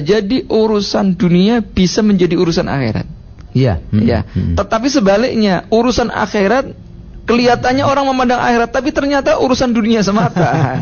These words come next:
Speaker 2: <laughs>
Speaker 1: Itu,
Speaker 2: Supaya
Speaker 1: kan?
Speaker 2: dianggap orang
Speaker 1: Iya.
Speaker 2: lebih
Speaker 1: Iya.
Speaker 2: apa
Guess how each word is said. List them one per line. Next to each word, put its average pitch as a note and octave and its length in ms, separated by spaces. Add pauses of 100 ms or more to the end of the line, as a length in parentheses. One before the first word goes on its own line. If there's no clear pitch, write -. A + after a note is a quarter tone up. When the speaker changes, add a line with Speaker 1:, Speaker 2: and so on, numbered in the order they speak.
Speaker 2:
<laughs> - 320
Speaker 1:
Itu, D3 240
Speaker 2:
Supaya B2 240
Speaker 1:
kan? B2 60
Speaker 2:
dianggap A#2+ 320
orang B2 180
Speaker 1:
Iya. C3+ 220
Speaker 2:
lebih D3 260 (160)
Speaker 1:
Iya. - 160
Speaker 2:
apa D3 200